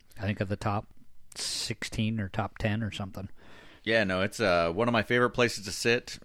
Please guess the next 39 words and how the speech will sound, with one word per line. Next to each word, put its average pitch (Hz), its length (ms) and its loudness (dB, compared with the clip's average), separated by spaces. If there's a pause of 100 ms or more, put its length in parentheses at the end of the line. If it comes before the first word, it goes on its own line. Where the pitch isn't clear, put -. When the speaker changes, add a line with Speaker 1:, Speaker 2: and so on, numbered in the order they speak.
Speaker 2:
Um, 92 600 0
you 98 120 -8
can 92 100 -8
bring 101 160 4
the 101 80 0
dog, 101 600 6 (240)
sit 110 200 4
on 104 100 8
their 95 140 2
deck, 95 380 6
put - 140 -8
your - 60 -14
feet 110 160 -4
in - 60 -10
the 101 60 -4
sand. 95 600 0 (600)
Uh, 50 400 -4
super, - 320 -6
super 107 260 -4
nice 95 220 0
place. 92 480 2
But - 240 -4
the - 80 -14
key - 260 -4
with 147 220 0
it 82 200 0
is 78 580 -2 (1300)
it's - 220 -4
right 82 160 0
in - 60 -16
the 85 60 -6
middle 85 160 -4
of 82 60 -6
the 85 120 -8
earthquake - 540 -6 (540)
inundation 85 640 -4
area. 73 380 -6
Speaker 1:
Oh, 117 300 0
boy. 98 440 -6